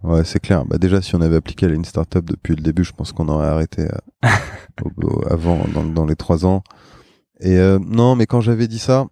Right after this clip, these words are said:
Speaker 1: <clears throat> quand j'avais dit ça, je faisais référence à quelque chose de particulier. C'est que nous, on a un produit qui a un périmètre quand même assez large. Et, euh, quand on a démarré, je dis, on avait fait un M V P qui était, mais on avait quand même repris des briques de choses qu'on avait faites pendant ces trois ans.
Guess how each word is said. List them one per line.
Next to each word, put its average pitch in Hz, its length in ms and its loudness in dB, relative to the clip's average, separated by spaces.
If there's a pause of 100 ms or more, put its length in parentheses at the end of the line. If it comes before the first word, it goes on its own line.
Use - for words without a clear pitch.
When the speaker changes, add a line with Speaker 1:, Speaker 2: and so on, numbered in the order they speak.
(160)
Speaker 1:
<clears throat> 107 560 -8
quand 101 100 -2
j'avais 98 200 2
dit 98 100 -8
ça, 113 160 0
je - 80 -10
faisais 82 220 -8
référence 90 420 -6
à 85 40 -8
quelque - 200 -12
chose 90 160 -4
de 80 80 -6
particulier. 82 600 -6 (640)
C'est - 220 -6
que - 120 -2
nous, 98 160 2
on 104 140 2
a 82 40 0
un 82 220 0
produit 98 460 -2
qui - 100 -8
a 78 40 -4
un 82 80 -4
périmètre 98 500 -2
quand 95 100 -2
même 104 240 0
assez 92 280 -6
large. 80 380 -6 (880)
Et, 95 280 4 (100)
euh, 78 300 -4
quand 117 180 2
on 104 80 2
a 92 80 4
démarré, 92 640 0
je 90 100 -10
dis, 98 100 -2
on 90 100 -2
avait 78 140 -2
fait - 160 -6
un 85 60 -2
M 82 120 -6
V 85 140 -8
P - 180 -8
qui - 80 -8
était, - 260 -10 (520)
mais 98 320 2 (500)
on 104 120 0
avait 98 180 2
quand - 140 0
même 123 120 2
repris 101 300 0
des 95 100 0
briques 98 280 0
de 78 100 -6
choses 110 200 -2
qu'on 85 160 -8
avait 80 120 -6
faites 107 220 -6
pendant - 200 -10
ces 90 160 -6
trois 85 300 -4
ans. 98 180 -6